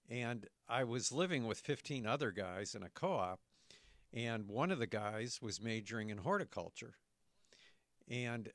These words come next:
I would help him with his homework every night. And it, the, the thought entered, you know,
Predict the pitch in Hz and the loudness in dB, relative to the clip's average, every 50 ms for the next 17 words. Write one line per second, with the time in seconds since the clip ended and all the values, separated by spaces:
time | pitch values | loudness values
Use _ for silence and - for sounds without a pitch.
0 | _ _ - 120 143 147 123 104 135 131 - - 131 123 113 110 98 - - 104 | _ _ 0 2 2 2 4 4 4 2 2 2 -2 -2 -2 -4 -4 -4 -4 -4
1 | - - 139 147 147 127 104 92 - 127 113 107 98 113 110 104 127 131 117 101 | -2 -2 -2 -2 0 -2 -2 -2 -2 -2 -2 -2 -2 -4 -4 -4 -2 -2 -2 -4
2 | 92 - _ _ _ _ _ _ _ _ _ _ _ _ _ _ _ - 131 123 | -6 -10 _ _ _ _ _ _ _ _ _ _ _ _ _ _ _ -4 -2 -2
3 | 117 117 113 117 127 127 117 120 113 - - - - 147 147 147 143 139 143 139 | -2 -2 -4 -6 -8 -10 -10 -10 -8 -10 -10 -2 2 2 4 4 2 0 -2 -2
4 | 120 101 - 127 120 123 | -4 -6 -8 -8 -10 -10